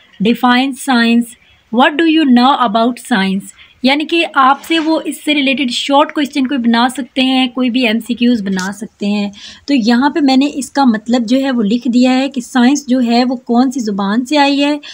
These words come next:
और उसका क्या मतलब है। अगर आपसे पूछा जाए "What is science?" "What do you know about science?" "What does it mean of science?" कुछ भी इस तरह से घुमा फिरा के आपको क्वेश्चन दें,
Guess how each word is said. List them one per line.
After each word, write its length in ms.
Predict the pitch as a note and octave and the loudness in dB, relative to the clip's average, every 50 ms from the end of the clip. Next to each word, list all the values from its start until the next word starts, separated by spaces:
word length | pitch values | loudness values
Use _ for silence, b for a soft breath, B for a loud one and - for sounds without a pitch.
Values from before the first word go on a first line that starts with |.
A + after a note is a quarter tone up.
| B B B B B | B B B B B
और 160 | B3+ C#4 D4+ | 2 2 2
उसका 340 | - E4+ C#4+ - - D#4+ D#4 | 0 -4 -6 -2 0 0 0
क्या 340 | D#4 D#4 - C4 B3 A#3+ A#3+ | 0 0 0 2 2 4 2
मतलब 440 | A3+ G#3 G3+ G#3 G#3 G3 G3 F#3+ G#3 | 2 0 -2 -4 -4 -4 -4 -2 -2
है। 240 | G3+ G3 F#3+ F#3+ F#3+ B B B B B | -4 -4 -4 -6 -8 B B B B B
अगर 220 | B3+ B3+ F4 F4+ | 0 2 4 4
आपसे 300 | F4 D4+ C4+ - - D4 | 4 2 0 -2 -4 -6
पूछा 400 | B3 - C4 B3 A#3+ - C#4 C#4+ | -4 -4 -4 -4 -2 0 0 0
जाए 260 | B3 C4+ C4+ C4+ C4+ | 0 2 2 0 0
"What 240 | B3 G3+ A3+ B3 C4+ B3+ - - C4+ | 0 0 0 0 0 -2 -4 -4 -2
is 120 | C4 B3+ | -2 -2
science?" 540 | B3 - - C#4 C4 B3 B3 B3+ B3+ B3+ A#3+ - - _ _ - - | -4 -6 -2 0 2 4 4 4 2 0 -2 -6 -14 _ _ -6 -2
"What 200 | G#3 A#3+ C#4 C4+ B3 - - C4 | 2 2 2 0 -2 -6 -4 -2
do 60 | C4 C4 A#3+ | -2 0 0
you 80 | C4 A3+ | 0 0
know 320 | G#3+ G#3 A3 A#3+ B3+ B3 | 0 0 0 2 2 2
about 260 | G#3+ A3+ A#3 A#3 A#3 A#3 - - | 2 2 0 0 0 -2 -2 0
science?" 340 | C4+ A#3+ A#3+ B3 B3 B3 A#3+ - b b b b b b b A#3 | 2 2 4 4 2 2 -2 -4 b b b b b b b 0
"What 200 | B3 D4 F4 D4+ | 2 2 2 2
does 240 | C4+ C4+ D#4+ D#4 | 0 -2 -2 -2
it 320 | B3+ C#4+ - C#4+ - A#3+ A#3+ | -2 -4 -4 0 2 4 4
mean 240 | B3+ C4+ D4 D4 C#4+ | 6 4 4 2 2
of 120 | B3+ A#3+ | 0 -2
science?" 480 | - - - A3+ G#3+ A3 A3 G#3+ G#3+ - | -4 -4 -2 -2 -2 -2 -2 -4 -6 -6
कुछ 300 | - D#4+ E4+ - - C4 | -6 -6 -4 -2 -2 0
भी 200 | A#3+ C#4+ C#4+ C4+ | 0 0 0 -2
इस 140 | B3+ B3+ | -4 -2
तरह 160 | - B3+ B3 B3 | 0 0 0 0
से 140 | B3 C4 | 0 -2
घुमा 320 | A#3+ G#3 A3+ A3 A3 A#3 B3 | -4 -2 -2 -2 0 -2 -2
फिरा 260 | A#3+ C4 A#3+ A3 A3 | -2 0 -2 -2 -2
के 120 | G#3+ - | -2 -4
आपको 200 | A3+ G#3+ - A3+ | -6 -6 -6 -8
क्वेश्चन 460 | G#3+ - A#3 A3+ A3+ - - D4+ D4+ C4 | -4 -4 -4 -4 -4 -2 -2 0 0 2
दें, 240 | B3 B3+ C4+ C#4+ | 2 2 0 -2